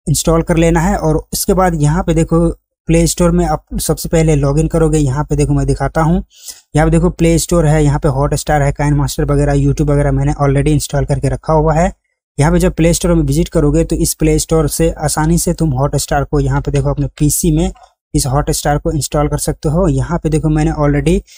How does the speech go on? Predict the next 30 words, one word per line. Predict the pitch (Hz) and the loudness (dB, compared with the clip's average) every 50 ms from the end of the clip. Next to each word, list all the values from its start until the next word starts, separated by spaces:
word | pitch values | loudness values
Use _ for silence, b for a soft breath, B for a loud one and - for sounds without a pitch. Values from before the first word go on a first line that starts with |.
| B B B B | B B B B
इसे | 147 - - 170 | -2 0 0 0
install | 165 143 - - 156 139 143 139 | 0 0 -2 -2 -2 0 0 0
करके | - 151 135 - 185 170 | -2 -4 -4 -2 -2 -2
रखा | 147 - - - 147 | -2 -2 -4 -2 -2
हुआ | 135 123 120 127 123 | 0 0 0 0 -2
है। | 117 120 113 113 - _ _ b b b b _ - | -2 -2 -4 -6 -8 _ _ b b b b _ -2
तो | - | 0
इसका | - 196 - - 226 | 0 0 0 -2 -4
फ़ायदा | 196 - - 180 190 190 190 | -2 0 0 0 2 2 0
आप | 185 190 | 0 0
लोग | 190 190 160 | 0 0 0
ज़रूर | 135 156 151 170 185 175 | 0 0 0 2 0 0
उठाएं। | 160 - - 185 180 175 | -2 -4 -4 -2 -2 -2
क्रिकेट | - - 170 165 190 196 180 | -2 -2 -2 0 0 0 -2
को | 175 175 | -2 -2
कैसे | - - 165 - - 175 | -2 0 0 0 0 0
live | 170 151 139 143 147 | 0 2 2 2 0
streaming | 147 - - 160 160 180 170 | 0 0 0 0 0 0 0
करना | - 165 147 147 151 160 | 0 -2 -2 0 0 0
है, | 143 175 180 185 - - | 0 0 -2 -2 -4 -4
आप | - 147 143 147 | -4 -2 0 2
लोगों | 147 151 151 156 160 | 2 2 2 2 2
ने | 170 170 160 - - | 2 0 -2 -2 -4
इस | 151 - 151 | -6 -2 -2
वीडियो | 151 156 160 160 | 0 0 2 2
में | 160 151 | 0 0
सीख | 143 - - 139 127 | 0 -2 -2 -2 0
ही | 156 165 | 0 0
लिया | 165 170 170 170 | 2 2 2 2
है। | 151 175 190 | 2 0 -2